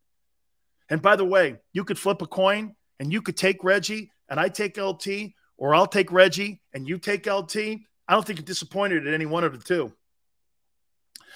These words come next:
I think it's those two and then everyone else. Okay? I do.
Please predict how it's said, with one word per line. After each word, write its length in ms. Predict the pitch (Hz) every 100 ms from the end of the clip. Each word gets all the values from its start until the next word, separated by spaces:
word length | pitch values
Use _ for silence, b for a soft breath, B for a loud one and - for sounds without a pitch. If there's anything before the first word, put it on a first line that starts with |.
| -
I 160 | 180 277
think 200 | 240 180
it's 120 | -
those 300 | 180 208 208
two 220 | 240 240
and 80 | 196
then 120 | 170
everyone 320 | 180 170 156
else. 400 | 151 117 - - _ _ _ _ _ _ _ _ _ _ _ _ _ _ _ _ -
Okay? 380 | 127 156 151 165 - _ _ _ _ _ _ _ _ _ _ _ _ _ _ _
I 80 | 170
do. 260 | 170 175